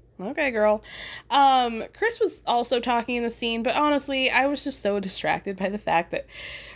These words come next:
her makeup had the obvious signs of just having made out with Corey Gamble. Like, e-,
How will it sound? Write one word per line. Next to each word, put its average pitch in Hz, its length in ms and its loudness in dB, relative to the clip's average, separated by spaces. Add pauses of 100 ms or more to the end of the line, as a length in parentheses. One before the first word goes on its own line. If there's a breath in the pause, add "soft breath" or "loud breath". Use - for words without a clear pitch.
(160 loud breath)
her 208 260 2
makeup 202 680 -2 (300 loud breath)
had 185 520 2 (120)
the 190 300 -4
obvious 226 500 0
signs 170 560 -2
of 160 600 -2 (200)
just 180 400 0
having 170 320 2
made 156 180 0
out 156 180 4
with 156 140 -2
Corey 156 400 0
Gamble. 156 500 0
Like, 151 300 2 (560 loud breath)
e-, 247 200 0